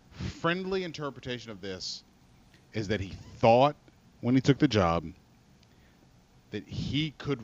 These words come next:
reach Sidney Curry and Roosevelt Wheeler and Jalen Withers, uh, in particular. Like, he could reach them and get them to play better than we've ever seen them play with, with, uh,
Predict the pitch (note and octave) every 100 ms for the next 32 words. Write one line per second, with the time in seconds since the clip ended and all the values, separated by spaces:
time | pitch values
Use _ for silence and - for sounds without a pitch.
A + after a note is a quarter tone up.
0 | G#2 A2+ B2 A#2+ - - - - _ _
1 | _ _ _ _ _ - _ _ _ _
2 | _ _ _ _ _ _ _ _ - C3+
3 | A#2 A2 A2+ G#2+ G#2+ F2 F2+ F#2+ G#2 G2
4 | G#2 G#2 G2 G2+ F#2+ - _ _ _ _
5 | _ _ _ - A2 G#2+ A2 G2+ F#2+ F#2+
6 | F#2 - - _ _ _ _ _ _ -
7 | G#2+ - C3 A#2 - A#2 A2 G2+ F#2+ -
8 | _ _ - - A2+ - - C#3 D3 G#2+
9 | A#2 E3+ D#3 - C#3+ A#2+ A2 B2 C3 A#2
10 | A#2 - A#2 G#2 A2 A2 G2 G2 F#2+ G#2
11 | A2 A#2 A#2+ G#2+ G2+ - G#2 F#2 D#2+ D2+
12 | - _ _ _ _ _ _ G#2+ B2 -
13 | - B2+ B2 - A#2